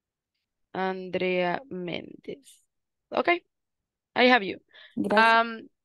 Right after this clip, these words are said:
Speaker 1: you're welcome. Siempre que tengan algún tipo de problema con su conexión o por su trabajo, I don't know, different things, eh, siempre que pase una co-, una cosa como esa, usted,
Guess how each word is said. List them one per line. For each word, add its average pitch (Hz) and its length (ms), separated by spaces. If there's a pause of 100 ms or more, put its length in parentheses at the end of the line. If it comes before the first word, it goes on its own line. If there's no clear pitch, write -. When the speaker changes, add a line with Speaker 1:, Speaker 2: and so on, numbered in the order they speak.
Speaker 1:
you're 269 160
welcome. 190 300 (1900)
Siempre 311 340
que 285 120
tengan 262 380
algún 233 720
tipo - 240
de 233 80
problema 190 360
con 208 140
su 185 140
conexión 208 800
o 165 360
por 165 180
su - 140
trabajo, 175 800
I - 100
don't 320 100
know, 214 260
different 233 400
things, 160 300 (540)
eh, 196 240
siempre 233 280
que 254 120
pase 240 340
una 226 260
co-, 202 260
una 208 220
cosa - 220
como 180 240
esa, 214 240
usted, 190 480